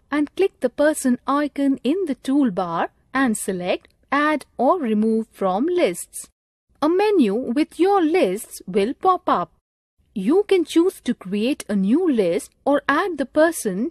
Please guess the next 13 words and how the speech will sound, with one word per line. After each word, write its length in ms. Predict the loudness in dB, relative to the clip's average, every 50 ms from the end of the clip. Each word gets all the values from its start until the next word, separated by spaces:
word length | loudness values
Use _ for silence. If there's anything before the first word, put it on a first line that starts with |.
| -6 -4
to 160 | -2 0 0
an 160 | 0 -2 -2
existing 640 | -4 -4 -6 -6 -8 -10 -10 -6 -6 -4 -4 -2 -2
one. 440 | 0 0 0 -2 -2 -6 -8 -10 -14 _ _ _ _ _ _ _ _ _ _ _ _ _ _ _ _ _
To 140 | -2 -2 -2 -2
upload 480 | -4 -6 -4 -2 0 2 2 2 2 2
your 180 | 2 2 0
profile 600 | 0 -2 -2 -2 -2 -2 -2 -4 -2 -2 -2 -2
picture, 580 | -2 _ -2 -2 -2 _ -6 -4 -2 -2 -2 -4 -6 _ _ _
click 300 | 0 0 0 0 -2 -2
on 300 | -2 -2 -2 -4 -6 -8 -10 _ _ _
Settings 840 | -20 -18 -16 -6 -4 -4 -4 -2 -2 -2 -2 -2 -2 -4 -6 -6 -12 _ _ _ _ -4
in 140 | -4 -2